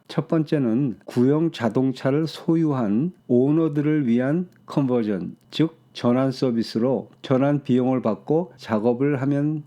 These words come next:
됩니다. 두 번째는 고객을 위해 저가의 클래식카를 찾아주고 구입을 도와주고 전환 작업을 해주는 것으로 모든 비용은 고객이 부담하게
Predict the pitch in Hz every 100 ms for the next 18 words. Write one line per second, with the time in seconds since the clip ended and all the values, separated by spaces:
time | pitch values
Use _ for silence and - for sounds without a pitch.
0 | - 110 101 90 80 - - 131 127 147
1 | 143 139 117 123 131 95 104 - - 123
2 | 123 156 147 160 123 110 90 104 98 135
3 | - - 123 123 - 139 139 143 - 160
4 | 147 156 - 139 143 175 180 _ - -
5 | 151 143 113 98 90 - - - 127 135
6 | 135 147 123 110 104 104 - 95 156 -
7 | - 117 127 139 135 127 127 131 135 135
8 | 147 139 123 110 - 104 98 135 - 123
9 | 123 139 170 147 131 123 123 170 196 180
10 | - - 120 123 120 120 160 - 113 127
11 | 127 127 135 127 139 160